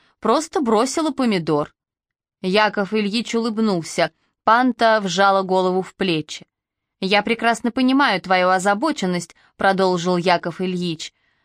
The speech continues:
"но так ты сделаешь только хуже". Пантера уставилась себе под ноги.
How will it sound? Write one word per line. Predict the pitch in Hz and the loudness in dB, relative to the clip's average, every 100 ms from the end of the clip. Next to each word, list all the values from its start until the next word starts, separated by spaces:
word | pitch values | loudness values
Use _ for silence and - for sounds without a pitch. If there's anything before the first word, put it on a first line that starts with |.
| - | -4
"но | 214 220 | -2 0
так | 277 285 - | 0 0 -2
ты | 269 254 240 | -2 0 -2
сделаешь | 214 196 233 233 247 - | -4 -2 0 0 -2 -2
только | 277 262 285 311 | -2 -2 -2 -6
хуже". | - 277 208 139 147 _ _ _ _ _ _ 185 | -2 -2 -2 -4 -10 _ _ _ _ _ _ 0
Пантера | 185 180 208 196 185 180 | 0 0 0 2 2 -2
уставилась | 185 - 208 208 202 208 - | -6 -4 0 0 0 -4 -6
себе | - 196 208 | -8 -4 -4
под | - 240 170 | -4 -4 -2
ноги. | 160 156 156 | -2 -4 -4